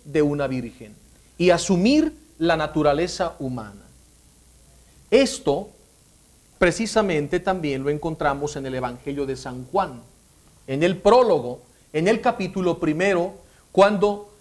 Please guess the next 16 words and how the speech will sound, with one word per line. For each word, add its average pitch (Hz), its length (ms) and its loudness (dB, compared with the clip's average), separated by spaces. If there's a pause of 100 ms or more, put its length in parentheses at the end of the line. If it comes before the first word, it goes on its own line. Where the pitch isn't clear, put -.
(100)
la 156 240 4
palabra 190 420 4
de 185 140 -2
Dios 151 200 0
dice: 185 380 -4
"El 147 260 0
Verbo 202 400 2
se 160 200 -4
hizo 214 400 -6 (440)
carne 135 640 2 (380)
y 156 140 2
habitó 143 640 0 (320)
entre 135 340 -4
nosotros". - 800 -14 (1300)
Para 165 240 4
profundizar 208 880 0